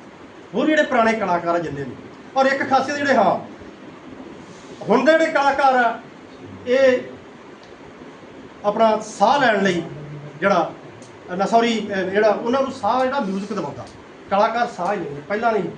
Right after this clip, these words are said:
ਪਹਿਲਾਂ ਤਾਂ ਜਿਹੜਾ ਹੈ ਕਲਾਕਾਰ ਗਾਈ ਜਾਂਦਾ ਸੀ ਸਿਰਫ ਸਾਹ ਵਾਸਤੇ, ਜਿਹੜਾ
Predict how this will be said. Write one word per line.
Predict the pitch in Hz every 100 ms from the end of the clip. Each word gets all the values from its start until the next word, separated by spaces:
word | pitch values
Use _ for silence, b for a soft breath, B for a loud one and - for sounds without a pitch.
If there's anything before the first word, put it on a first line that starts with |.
| - - - - - - -
ਪਹਿਲਾਂ | 226 247
ਤਾਂ | 247
ਜਿਹੜਾ | 226
ਹੈ | 226
ਕਲਾਕਾਰ | 247 214 214 214 220
ਗਾਈ | 170 170
ਜਾਂਦਾ | 185 190 208
ਸੀ | 233
ਸਿਰਫ | 226 - -
ਸਾਹ | 190 226
ਵਾਸਤੇ, | 202 165 165
ਜਿਹੜਾ | 175 156